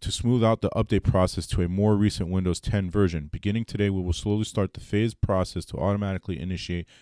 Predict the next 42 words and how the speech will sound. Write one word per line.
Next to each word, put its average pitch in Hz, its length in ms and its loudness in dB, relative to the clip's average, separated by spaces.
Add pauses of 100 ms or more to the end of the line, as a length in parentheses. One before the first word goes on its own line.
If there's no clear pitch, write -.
(200)
a 87 60 -8
feature - 340 -6
update 92 320 -2
for 87 140 -6
devices 87 420 -4
running 90 280 -4
the - 140 -8
October 107 440 -4
two - 160 -10
thousand 101 360 -2
eighteen 95 400 -6
update, 80 440 -6 (520)
Windows 101 360 0
ten 92 400 -2 (280)
version 90 360 0
eighteen 101 320 -2
oh 110 100 0
nine, 85 380 0 (200)
Home 107 300 2
and 92 160 -2
Pro 98 200 4
editions, 85 420 -4
keeping 104 400 -2
those 101 180 0
devices 90 380 -2
supported 127 600 0
and 95 140 -4
receiving 98 460 -4
the 92 60 -2
monthly 101 360 -2
updates 95 420 -2 (360)
that 85 120 -2
are 85 80 2
critical 113 440 0
to - 100 -12
device 90 300 0
security 120 640 -2
and 95 100 -6
ecosystem 90 680 -4
health, 87 360 -2
Microsoft 78 440 -6
says. - 260 -8